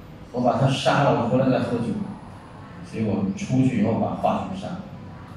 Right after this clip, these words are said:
那么从这一点看，呃，在人格上，曹操是不拘人格的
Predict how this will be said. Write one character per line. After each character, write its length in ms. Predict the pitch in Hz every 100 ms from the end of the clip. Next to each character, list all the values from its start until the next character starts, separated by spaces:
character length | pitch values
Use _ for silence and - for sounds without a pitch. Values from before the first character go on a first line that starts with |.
| - - - - - - - - - -
那 60 |
么 80 | 185
从 240 | 185 185 185
这 100 | 269
一 140 | 262
点 240 | - -
看， 300 | - - - - - - - - - - - -
呃， 220 | 131 131
在 180 | 131 139
人 280 | 123 131 -
格 160 | 135 135
上， 380 | 139 139 139 - - - -
曹 340 | - 113 143
操 200 | 147 110 -
是 420 | 139 123 - - - - -
不 220 | - 220 175
拘 260 | 147 143
人 260 | - 113 -
格 120 |
的 60 | 104